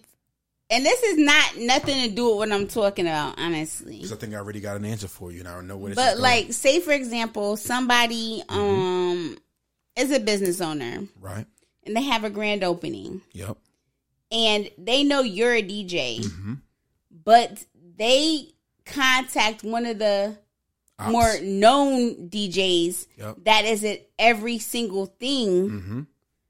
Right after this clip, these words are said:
Speaker 1: But for the look, more, more so than anything else, instead of getting at you,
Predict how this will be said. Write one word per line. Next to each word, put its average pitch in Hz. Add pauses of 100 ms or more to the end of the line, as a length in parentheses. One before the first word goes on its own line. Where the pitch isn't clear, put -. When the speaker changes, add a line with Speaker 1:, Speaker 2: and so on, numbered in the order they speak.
(300)
Speaker 1:
But 208 (920)
for 359
the 359
look, 240 (1000)
more, 233
more 214
so 208
than 190
anything 196
else, 220 (720)
instead 254
of 226
getting 247
at -
you, 262